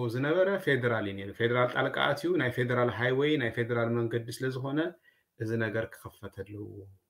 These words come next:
ምባል ናይቲ ፌደራል ሓላፍነት ነይሩ። ኣይተዋፅኦን። ክልተ ዓመት ተሸጊጡ ነይሩ። ካብኡ ብሰሜን እዝ ዶ ገለ ዶ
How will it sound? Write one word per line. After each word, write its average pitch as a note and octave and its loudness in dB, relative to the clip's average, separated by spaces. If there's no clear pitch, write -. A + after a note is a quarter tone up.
ምባል C3+ 4
ናይቲ A2 -2
ፌደራል G#2+ -2
ሓላፍነት G2+ -4
ነይሩ። F#2+ -8
ኣይተዋፅኦን። A#2 2
ክልተ C#3+ 0
ዓመት B2+ 0
ተሸጊጡ A2 -2
ነይሩ። F#2+ -8
ካብኡ E3+ 10
ብሰሜን B2 6
እዝ E3+ 8
ዶ G#3+ 10
ገለ F3+ 10
ዶ D3 10